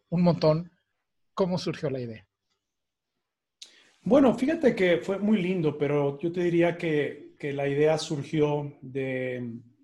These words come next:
Speaker 2: de, de esta obsesión de, de conectar con nuestro posi-, de nuestro pro-, con nuestro propósito, de cómo podemos inspirar a más personas,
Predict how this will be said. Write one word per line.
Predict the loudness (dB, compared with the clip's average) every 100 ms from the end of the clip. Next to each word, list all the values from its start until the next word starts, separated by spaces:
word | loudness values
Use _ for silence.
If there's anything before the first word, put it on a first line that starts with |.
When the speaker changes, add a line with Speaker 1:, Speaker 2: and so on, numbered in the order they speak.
| _
Speaker 2:
de, | -12 -8 -6 -6 -8 -12 -16
de | -10
esta | -8 -2
obsesión | -4 -4 -10 -8 -6 -4 -4 -6 _ _ _ _ _ _ _ _
de, | -14 -4 -2 -4 -8
de | -6 -4 -4 -6 -6
conectar | -8 -4 -6 -6
con | -6
nuestro | -8 -10 -8
posi-, | -8 -8 -10
de | -10 -10
nuestro | -10 -14 -12
pro-, | -12
con | -10
nuestro | -12 -12
propósito, | -12 -8 -6 -8 -8 -8
de | -10
cómo | -8 -8 -6
podemos | -4 -6 -6
inspirar | -8 -8 -8 -6 -6
a |
más | -10 -12
personas, | -14 -16 -14 -16 -18 -20